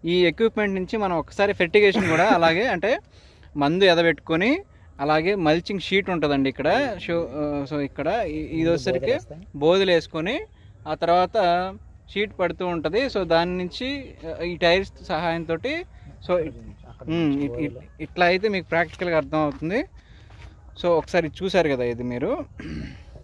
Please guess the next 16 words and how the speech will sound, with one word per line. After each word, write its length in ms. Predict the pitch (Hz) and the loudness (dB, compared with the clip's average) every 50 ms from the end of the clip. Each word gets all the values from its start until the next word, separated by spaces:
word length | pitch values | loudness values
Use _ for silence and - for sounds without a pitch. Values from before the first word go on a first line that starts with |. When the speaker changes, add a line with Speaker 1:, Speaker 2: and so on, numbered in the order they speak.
| - - - - - - - - - - - - - - - - - - - - | -20 -20 -20 -20 -20 -20 -20 -20 -20 -20 -20 -20 -20 -20 -20 -20 -20 -18 -4 -2
Speaker 1:
So, 120 | 202 202 | 2 2
ఇదండి 340 | 165 156 170 185 196 202 196 | 4 4 4 4 6 6 4
విషయం 260 | 165 147 - 170 151 | 4 4 2 0 0
అయితే. 380 | 143 135 113 - 196 254 302 392 - - - - - - - - - | 0 0 -2 0 0 0 0 -2 -6 -14 -20 -20 -20 -20 -20 -8 -6
ముఖ్యంగా, 600 | 151 147 - 202 202 202 202 214 240 269 254 - - - - - _ - - - - | -4 0 2 2 2 4 2 2 2 0 -2 -6 -12 -18 -20 -20 _ -20 -20 -10 -4
ఆ, 320 | 143 139 139 139 139 139 139 | -2 0 0 2 0 0 0
ఇలా 180 | 143 147 170 175 | 2 2 2 4
mulching 440 | 170 156 156 170 170 - 226 214 202 | 4 4 2 2 2 0 0 2 2
చేసుకోవడం 440 | 185 165 - - 180 165 165 165 | 2 0 0 0 0 2 2 2
వల్ల 260 | 160 156 160 180 214 226 | 2 2 2 2 2 2
ఈల్డ్ 380 | 196 165 165 185 208 214 202 | 2 2 2 2 2 4 4
అయితే 220 | 190 180 - 175 160 | 2 2 2 0 -4
ఎక్కువగా 320 | 143 - 170 160 156 143 | -4 -4 -2 0 0 0
వస్తుంది, 320 | 131 - - 139 131 135 | 0 0 -2 -2 0 0
దిగుబడి 240 | 139 147 156 156 143 | 0 2 4 4 4
అనేది. 440 | 139 127 123 123 117 147 208 294 370 | 4 2 0 -2 -2 -2 -2 -2 -4